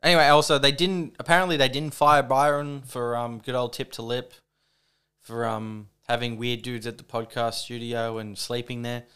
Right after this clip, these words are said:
Um, he still works there for the moment, but he is moving back to L A, and apparently he is going to work on the Adam Carolla show. Um, of all the interns to take,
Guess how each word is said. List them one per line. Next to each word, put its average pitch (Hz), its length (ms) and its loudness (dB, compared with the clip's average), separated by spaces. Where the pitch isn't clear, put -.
Um, 117 420 2
he - 40 -10
still 190 240 0
works 151 240 4
there 139 140 2
for 131 100 -8
the 123 80 -6
moment, 135 340 0
but 127 100 -4
he 127 120 -4
is 139 120 -6
moving 139 280 -2
back 127 200 2
to 113 80 -2
L 123 200 2
A, 127 180 4
and 120 100 -2
apparently 127 500 -4
he 123 240 -10
is 127 220 -8
going 123 240 -6
to 123 80 -10
work 117 460 -8
on 113 80 -12
the 113 140 -6
Adam 117 180 0
Carolla 113 380 -8
show. - 220 -16
Um, 123 280 4
of 110 100 -6
all 135 120 2
the 143 160 -2
interns 139 440 -2
to 120 80 -8
take, 175 480 -2